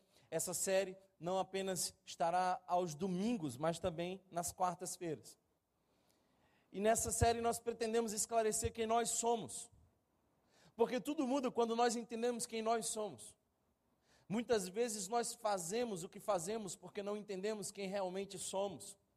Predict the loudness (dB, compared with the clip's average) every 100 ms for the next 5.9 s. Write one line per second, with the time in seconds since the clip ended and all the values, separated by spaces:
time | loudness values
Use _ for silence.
0 | _ _ _ _ _ _ _ -20 -20 _
1 | -4 0 0 2 4 4 2 -2 -2 0
2 | 0 0 0 2 4 4 2 -4 -10 -10
3 | -12 _ _ _ _ _ _ _ _ _
4 | _ _ 0 2 2 2 4 4 0 -4
5 | -4 0 4 2 2 -4 -4 -8